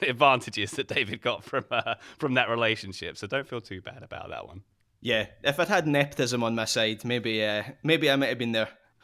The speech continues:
Speaker 1: <laughs> Definitely so. Well, certainly, uh, it's happy, happy, uh, happy families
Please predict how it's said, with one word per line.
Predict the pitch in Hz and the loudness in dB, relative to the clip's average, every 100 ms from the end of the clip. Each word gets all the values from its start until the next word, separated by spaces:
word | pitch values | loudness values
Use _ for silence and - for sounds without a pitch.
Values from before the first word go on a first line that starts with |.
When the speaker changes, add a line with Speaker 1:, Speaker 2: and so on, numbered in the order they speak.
| - - - _ 127 | -20 -20 -20 _ -20
Speaker 1:
<laughs> | - 156 - 117 151 - 135 - | -8 -6 -4 -6 -6 -6 -6 -4
Definitely | 123 120 107 - 95 | -4 -2 -6 -6 -8
so. | - 107 92 - - | -4 -2 -2 -4 0
Well, | 151 160 | 4 6
certainly, | 208 214 190 180 | 8 8 8 8
uh, | 165 156 | 10 8
it's | 147 | 6
happy, | 170 165 - | 4 4 4
happy, | 156 170 160 151 | 2 2 4 6
uh, | 139 | 6
happy | 180 170 | 4 4
families | 170 160 156 | 4 6 4